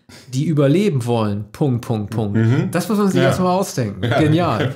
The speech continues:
Speaker 2: <laughs> Punkt,
Speaker 1: Das würde
Speaker 2: Punkt, Punkt.
Speaker 1: das
Speaker 2: Die
Speaker 1: würde sich
Speaker 2: überleben wollen,
Speaker 1: wie so
Speaker 2: Punkt,
Speaker 1: ein
Speaker 2: Punkt,
Speaker 1: letzter
Speaker 2: Punkt.
Speaker 1: Morsecode,
Speaker 2: Ja.
Speaker 1: äh, der letzte Atem eines Sterbenden, weil er das grüne Zeugs gegessen hat.
Speaker 2: S O S, äh, an Bord der Titanic.
Speaker 1: Ja.
Speaker 2: Gibt es, glaub ich, auch eine frühere, äh,
Speaker 1: Ja.
Speaker 2: Titanic.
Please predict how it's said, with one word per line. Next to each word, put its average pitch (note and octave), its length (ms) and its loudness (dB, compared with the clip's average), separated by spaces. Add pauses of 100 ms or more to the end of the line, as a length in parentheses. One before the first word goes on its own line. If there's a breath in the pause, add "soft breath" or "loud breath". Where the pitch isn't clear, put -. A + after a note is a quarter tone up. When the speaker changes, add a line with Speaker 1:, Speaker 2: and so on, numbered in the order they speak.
Speaker 2:
<laughs> - 80 -20
Punkt, C#3 140 0
Speaker 1:
Das C3 60 0
würde F3 120 0
Speaker 2:
Punkt, A2+ 140 -2
Punkt. D#3 240 -2
Speaker 1:
das - 580 -20
Speaker 2:
Die - 80 -4
Speaker 1:
würde D#3+ 120 4
sich A2 140 0
Speaker 2:
überleben D3 380 0
wollen, C#3 280 -2
Speaker 1:
wie F3+ 60 0
so - 60 2
Speaker 2:
Punkt, - 20 2
Speaker 1:
ein F#3 80 4
Speaker 2:
Punkt, D#3+ 100 2
Speaker 1:
letzter C#3 260 0
Speaker 2:
Punkt. D3+ 140 2
Speaker 1:
Morsecode, D3 680 0
Speaker 2:
Ja. C#3 180 2
Speaker 1:
äh, C3+ 60 0
der C3 400 -2
letzte D#3 320 -4
Atem E3 280 -2
eines D3+ 200 -4
Sterbenden, E3+ 640 0
weil D3+ 80 0
er D#3 80 0
das C#3+ 160 -4
grüne D3 220 0
Zeugs F3+ 320 -2
gegessen G2 360 -6
hat. F2+ 220 -10
Speaker 2:
S C3 260 -2
O B2 140 4
S, B2+ 580 0
äh, A2 40 -2
an A2 460 2
Bord A#2+ 300 2
der G#2+ 140 0
Titanic. A2+ 1000 0
Speaker 1:
Ja. - 140 -4 (180)
Speaker 2:
Gibt F#2+ 200 -4
es, F#2 120 -4
glaub G2+ 240 2
ich, G2+ 160 -2
auch G#2+ 280 0 (280 loud breath)
eine G2 160 -4
frühere, G2 760 2
äh, - 240 -2
Speaker 1:
Ja. B2+ 220 2
Speaker 2:
Titanic. F#2 560 -4